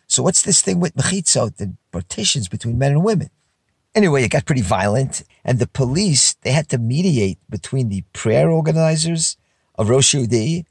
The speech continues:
and the protesters. And this went on and on during all the prayers, especially during the Ne'ilah prayer, which is the pinnacle of Yom Kippur. These confrontations continued throughout, and the atmosphere in Dizengoff Square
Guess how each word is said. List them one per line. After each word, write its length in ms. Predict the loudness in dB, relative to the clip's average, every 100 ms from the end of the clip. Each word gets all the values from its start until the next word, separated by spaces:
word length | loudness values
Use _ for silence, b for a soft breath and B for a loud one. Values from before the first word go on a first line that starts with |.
| _ _ _
and 160 | -2 0
the 40 |
protesters. 800 | 0 0 0 -2 -2 -4 -10 -12 -14 _ _ -2
And 140 | 0
this 180 | 2 2
went 200 | 2 4
on 200 | 2 4
and 140 | 4
on 140 | 4 4
during 200 | 4 4
all 140 | 2
the 80 | 0
prayers, 400 | 0 2 2 4
especially 500 | 4 4 2 2 2
during 260 | 4 4
the 100 | 2
Ne'ilah 500 | 0 -2 0 0 0
prayer, 300 | -2 -6 -6
which 240 | -6 -4 -2
is 100 | -4
the 220 | -6 -10 -12 _ _ -6
pinnacle 540 | 0 0 0 -2 -6 _ _ _ -2
of 100 | 0
Yom 220 | 0 0
Kippur. 520 | -2 -4 -2 -2 -2 -6 _ _ _ -4
These 160 | -2
confrontations 1040 | 0 -2 0 -4 0 0 2 2 0 0 -4 _ _ _
continued 520 | -4 -2 0 2 0
throughout, 640 | -2 -2 0 2 2 2 0 _ -6
and 140 | -2
the 100 | 0
atmosphere 560 | 0 0 0 0 0 0
in 140 | 0
Dizengoff 440 | 0 0 0 -2 -2
Square 520 | -2 2 2 2